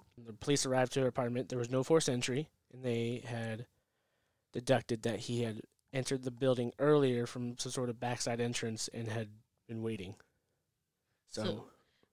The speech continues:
Speaker 2: did he break into her apartment, or was he waiting for her
Speaker 1: to
Speaker 2: to
Speaker 1: her
Speaker 2: come?
Speaker 1: apartment somehow. So he must have, he ma-, broke through the building and managed to get his way into the apartment.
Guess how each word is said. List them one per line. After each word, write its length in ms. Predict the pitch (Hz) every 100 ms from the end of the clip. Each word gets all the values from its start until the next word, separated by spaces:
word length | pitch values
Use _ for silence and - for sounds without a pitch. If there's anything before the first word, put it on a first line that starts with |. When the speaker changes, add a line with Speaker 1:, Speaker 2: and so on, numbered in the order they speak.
| _ 175
Speaker 2:
did 140 | 196
he 180 | 180 180
break 360 | 151 185 180 196
into 200 | 185 190
her 140 | 170
apartment, 440 | - 269 285 254
or 60 | 208
was 160 | 180 175
he 80 |
waiting 200 | 165 170
for 160 | 165 143
her 220 | 175 165
Speaker 1:
to 60 | 160
Speaker 2:
to 120 | 151
Speaker 1:
her 100 | 135
Speaker 2:
come? 80 | 123
Speaker 1:
apartment 480 | 151 139 120 - -
somehow. 440 | 120 117 110 101 - _ _ _ -
So 280 | 131 117 104
he 120 | 139
must 220 | 127 131
have, 100 | 131 123 - -
he 80 | 143
ma-, 180 | 135 143 -
broke 200 | 139 -
through 80 | 151
the 80 |
building 480 | 139 147 135 135 135
and 160 | 127 127
managed 320 | 127 127 123
to 140 | 123 - _ _ -
get 220 | 131 87 - -
his 160 | 120
way 180 | 120 117
into 200 | 113 -
the 140 | 110
apartment. 360 | 107 110 87